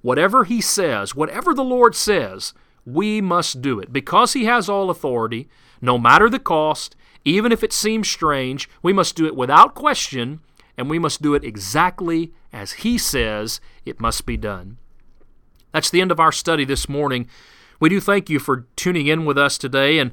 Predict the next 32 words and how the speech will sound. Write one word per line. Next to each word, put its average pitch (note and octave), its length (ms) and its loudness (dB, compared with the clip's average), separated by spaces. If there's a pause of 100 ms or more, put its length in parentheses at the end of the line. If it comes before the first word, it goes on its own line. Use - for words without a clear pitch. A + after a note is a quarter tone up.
(200)
again, D#3+ 280 0
we D#3 80 0
want D#3+ 240 -2
to D3+ 80 -4
remind C#3+ 520 4
you C3 160 -2
that C3+ 180 -4
at C3+ 120 -6
the C#3 160 -4
end E3+ 200 0
of C#3 120 -4
this D#3 260 0 (300)
year, C3+ 540 4 (300)
we D#3 300 2
will D3 440 2
be C#3+ 340 2
bringing E3+ 600 2
the D3 100 0
Word D3 260 2
of D3+ 100 -2
Life D#3 320 2
radio D3+ 380 0
Bible C#3+ 360 2
study C#3+ 360 -2
to C3 180 -8
a B2 60 -2
close C#3 720 0 (300)
and C#3+ 320 2
transitioning C#3 960 0
to C3+ 420 -2
a C3+ 140 -2
podcast. B2+ 840 -4